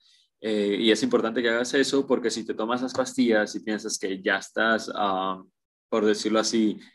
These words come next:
tranquilo de que todo está bien, eh, aunque estés tranquilo o tranquila o tranquilex, es importante siempre de que vayas, porque si tú vas, es como una manera de verificar tu tranquilidad, por decirlo así.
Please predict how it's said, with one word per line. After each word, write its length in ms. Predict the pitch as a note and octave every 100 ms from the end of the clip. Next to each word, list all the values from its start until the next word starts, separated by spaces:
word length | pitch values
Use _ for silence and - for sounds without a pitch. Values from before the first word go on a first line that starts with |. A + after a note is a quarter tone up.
| _ _ _ -
tranquilo 600 | A2 G#2 - A#2 C3+ C3+
de 160 | A2
que 500 | G#2+ G#2 G2 F#2+ F#2
todo 220 | - A2+ A2
está 220 | - A2+
bien, 420 | A2 A#2+ D3 C3+
eh, 500 | - G#2 G#2 G2+ G2 - -
aunque 340 | B2 D#3 D#3+
estés 280 | C#3 D3 C#3+
tranquilo 440 | D#3+ D3 C3 D3
o 80 | C#3
tranquila 400 | A2 G#2 A2+ A#2
o 40 |
tranquilex, 560 | G#2 F#2+ - A2 C#3 C3
es 100 | G#2+
importante 400 | A2+ G#2+ G#2+ G#2
siempre 280 | - G#2+ A2+
de 100 | F#2
que 100 | -
vayas, 520 | F2+ F2+ - - _
porque 240 | G#2+ - A2
si 180 | -
tú 160 | G#2 A2+
vas, 460 | G#2+ A2 E3 - - - _ _ _
es 160 | A#2 A2
como 360 | D3+ C3 G#2+ G2+
una 960 | - A#2+ A#2+ A#2+ A#2 A2 G#2+ G2+ G2 F#2+
manera 360 | G#2+ G#2 A2 A#2
de 160 | A2+
verificar 560 | A2 G#2+ G#2 G#2+ B2 A#2+
tu 100 | A2+
tranquilidad, 640 | G#2+ G2 G2 F#2+ F#2+ -
por 120 | -
decirlo 340 | G2 - G2+ G2
así. 300 | - -